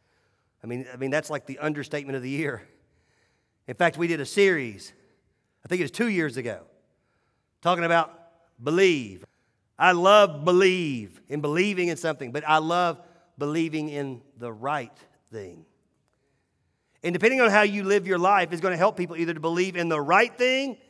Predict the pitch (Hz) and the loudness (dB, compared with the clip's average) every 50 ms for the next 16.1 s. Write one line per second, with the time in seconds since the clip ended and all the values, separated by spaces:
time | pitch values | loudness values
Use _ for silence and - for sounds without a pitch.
0 | _ _ _ _ _ _ _ _ _ _ _ - 165 175 170 165 196 190 196 160 | _ _ _ _ _ _ _ _ _ _ _ -2 -2 0 0 0 -2 -2 -2 -4
1 | 175 170 180 185 185 175 170 151 135 117 - - 202 180 151 123 - - 123 110 | -2 0 0 0 0 -2 -2 -4 -4 -4 -4 -2 -2 -2 -2 -4 -8 -10 -10 -8
2 | 104 95 87 82 _ _ _ _ _ _ _ _ _ _ _ _ _ _ _ _ | -8 -10 -14 -18 _ _ _ _ _ _ _ _ _ _ _ _ _ _ _ _
3 | _ _ _ _ _ _ _ _ _ _ _ _ _ _ _ _ - 185 254 247 | _ _ _ _ _ _ _ _ _ _ _ _ _ _ _ _ 0 0 2 2
4 | 196 262 240 233 240 240 233 214 151 - - - _ _ _ _ _ _ _ _ | 2 2 2 2 2 0 -2 -4 -6 -10 -20 -20 _ _ _ _ _ _ _ _
5 | _ _ _ _ _ _ _ _ _ _ _ _ _ _ _ _ _ _ _ _ | _ _ _ _ _ _ _ _ _ _ _ _ _ _ _ _ _ _ _ _
6 | - 180 180 175 180 180 196 214 226 226 214 220 220 208 196 160 135 123 110 110 | -4 -4 -4 -4 -4 -4 -2 -2 -2 -2 -6 -8 -8 -8 -8 -8 -8 -10 -14 -18
7 | 110 113 _ _ _ _ _ _ _ _ _ _ _ _ _ _ _ _ _ _ | -20 -20 _ _ _ _ _ _ _ _ _ _ _ _ _ _ _ _ _ _
8 | _ _ _ _ _ _ _ _ _ _ _ - 147 160 170 160 165 151 147 156 | _ _ _ _ _ _ _ _ _ _ _ -6 -4 -4 -4 -2 -4 -4 -4 -2
9 | 165 160 151 139 131 117 123 117 117 123 120 123 - - - 113 - - _ _ | -2 -4 -4 -6 -8 -10 -14 -12 -12 -12 -12 -14 -16 -16 -18 -18 -20 -20 _ _
10 | _ _ _ _ _ _ _ _ _ _ _ _ _ _ _ _ _ _ _ _ | _ _ _ _ _ _ _ _ _ _ _ _ _ _ _ _ _ _ _ _
11 | _ _ _ _ _ _ _ _ _ _ _ _ _ _ _ _ _ _ _ _ | _ _ _ _ _ _ _ _ _ _ _ _ _ _ _ _ _ _ _ _
12 | _ _ _ _ _ _ _ _ _ _ _ _ _ _ _ _ _ _ _ _ | _ _ _ _ _ _ _ _ _ _ _ _ _ _ _ _ _ _ _ _
13 | _ _ _ _ _ _ _ _ _ _ _ _ _ _ _ _ _ _ _ _ | _ _ _ _ _ _ _ _ _ _ _ _ _ _ _ _ _ _ _ _
14 | - - 175 170 160 151 - - 185 180 175 - - 156 143 135 131 123 131 135 | -8 -6 -2 -2 -2 -4 -4 -4 -4 -4 -4 -8 -12 -12 -10 -10 -10 -8 -8 -10
15 | 123 117 135 143 147 143 139 - - - 143 131 135 123 113 107 107 107 107 107 | -10 -10 -10 -12 -12 -12 -14 -14 -14 -14 -14 -14 -14 -14 -14 -12 -12 -12 -12 -12
16 | 104 | -14